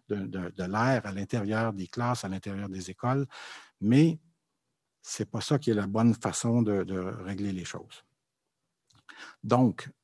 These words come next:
si jamais il y avait des problèmes particuliers, il y a d'autres techniques, d'autres approches au niveau de la ventilation qui peuvent être utilisées, comme des apports d'air qu'on va faire vers l'extérieur, ce qui est pas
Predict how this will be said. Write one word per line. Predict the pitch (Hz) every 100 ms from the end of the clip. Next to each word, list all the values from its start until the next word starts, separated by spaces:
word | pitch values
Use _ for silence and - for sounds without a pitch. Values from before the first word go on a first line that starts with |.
| _
si | - - - 175 165
jamais | 110 110 117 143 123 82
il |
y | 104
avait | 98 113
des | 101 -
problèmes | - 113 101 117
particuliers, | 117 - - - 98 120
il | 143
y | 113
a |
d'autres | 110 139 156 127 _ _ _
techniques, | - - - 127 127
d'autres | 104 135 123 110
approches | - - 110 -
au |
niveau | 104 95 104
de |
la | 95
ventilation | 92 95 - 98 90 - 117
qui | 113 -
peuvent | 107 107 104 -
être | 101 -
utilisées, | - - 92 92 98 147 _ _ _
comme | - 107
des | 101 92
apports | 98 - 101 98
d'air | 90 101 107 104
qu'on | - 95
va | 95
faire | - 110 98
vers | 92 117 113
l'extérieur, | 101 - 95 82 95 131
ce | -
qui | -
est |
pas | - 127 110